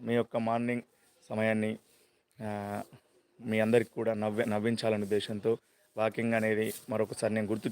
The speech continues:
చేస్తున్నాను ఫ్రెండ్స్. అంతే, వాకింగ్ చేయమని అంటున్నాడు ఏంటి అని అనుకోవద్దు దయచేసి, గుర్తు చేస్తున్నాను ఫ్రెండ్స్.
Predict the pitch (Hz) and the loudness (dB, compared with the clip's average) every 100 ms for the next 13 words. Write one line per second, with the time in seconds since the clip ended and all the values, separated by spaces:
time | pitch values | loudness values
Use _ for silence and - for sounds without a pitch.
0 | 139 - 120 110 107 - 110 110 98 _ | 2 2 0 0 -2 -2 -2 0 -4 _
1 | _ _ _ _ _ _ _ - 110 110 | _ _ _ _ _ _ _ -4 -2 0
2 | 117 117 113 - - 107 110 110 110 113 | 0 2 0 -4 0 2 2 2 -2 -4
3 | - - - 101 104 110 104 107 104 107 | -12 -20 -12 -8 -2 0 2 0 -2 -2
4 | 104 101 - 104 98 101 - 101 147 - | -2 -4 -4 -2 2 2 2 -4 -4 -10
5 | _ _ _ - 127 143 135 123 - 107 | _ _ _ -8 -2 2 4 2 0 -6
6 | 98 101 87 | -6 -10 -12